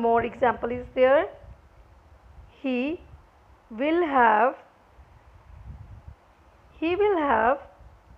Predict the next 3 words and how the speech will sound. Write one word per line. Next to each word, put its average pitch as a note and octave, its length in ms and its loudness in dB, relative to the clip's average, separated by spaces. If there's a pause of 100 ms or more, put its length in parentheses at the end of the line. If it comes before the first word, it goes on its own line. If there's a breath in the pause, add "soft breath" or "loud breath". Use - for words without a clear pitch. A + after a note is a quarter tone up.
(540)
crossed B3 680 2 (1120)
the A#3+ 40 0 (120)
border A3+ 420 2